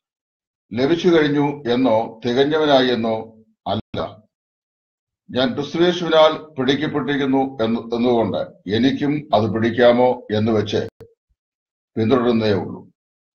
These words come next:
സഹോദരന്മാരെ, ഞാൻ പിടിച്ചിരിക്കുന്നു എന്ന് നിരൂപിക്കുന്നില്ല. ഒന്ന് ഞാൻ ചെയ്യുന്നു,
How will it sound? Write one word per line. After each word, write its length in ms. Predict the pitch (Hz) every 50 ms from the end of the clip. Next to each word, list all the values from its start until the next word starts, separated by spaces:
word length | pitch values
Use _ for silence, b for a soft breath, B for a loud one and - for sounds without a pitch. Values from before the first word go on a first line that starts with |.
| _ _ _ _ _ _ _ _ _ _ _ _ _ _ _ _ _ _ -
സഹോദരന്മാരെ, 680 | - 120 135 156 - - 165 160 156 156 156 - - 160
ഞാൻ 200 | - - 156 -
പിടിച്ചിരിക്കുന്നു 800 | 143 139 147 - - 165 156 165 - - 156 156 160 - - -
എന്ന് 160 | 120 117 123
നിരൂപിക്കുന്നില്ല. 800 | 123 - - - 131 127 127 123 107 98 101 - - - - - _ _ _ _ _ _ _ _ _ _ _ _ _ _ _ _ _ _ _ _ _ _ -
ഒന്ന് 240 | 107 120 127 165 185
ഞാൻ 220 | 180 170 160 139
ചെയ്യുന്നു, 640 | - 131 117 113 113 104 95 92 85 85 92 - -